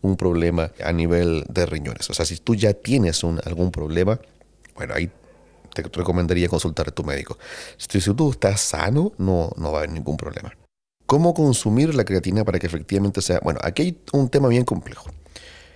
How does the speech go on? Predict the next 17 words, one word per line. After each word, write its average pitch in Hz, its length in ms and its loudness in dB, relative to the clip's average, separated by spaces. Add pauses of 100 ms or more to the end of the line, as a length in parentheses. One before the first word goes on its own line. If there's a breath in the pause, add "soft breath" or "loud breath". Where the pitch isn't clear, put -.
(120)
La 98 140 2
creatina 123 380 2
es 165 420 2
uno 127 220 2
de 135 60 6
los 117 120 2
suplementos, 110 800 0 (160)
como 73 200 -4
decía, 82 280 0
más 85 260 -2
estudiados, 98 520 2
pero 101 140 2
también 98 420 2
más 95 520 0
deseados, 90 880 0
más 80 220 -6
buscados. - 720 -4